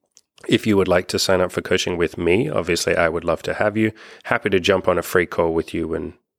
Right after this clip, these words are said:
you know, make sure the coaching program is right for you. I also have those two hundred dollar calls. You know, if you're not sure about signing up for the big coaching program, or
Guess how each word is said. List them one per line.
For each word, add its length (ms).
you 100
know, 120
make 200
sure 160
the 80
coaching 380
program 340
is 160
right 160
for 140
you. 240
I 100
also 480
have 300
those 240
two 200
hundred 260
dollar 200
calls. 480
You 100
know, 100
if 160
you're 80
not 160
sure 300
about 240
signing 320
up 100
for 100
the 120
big 300
coaching 380
program, 520
or 160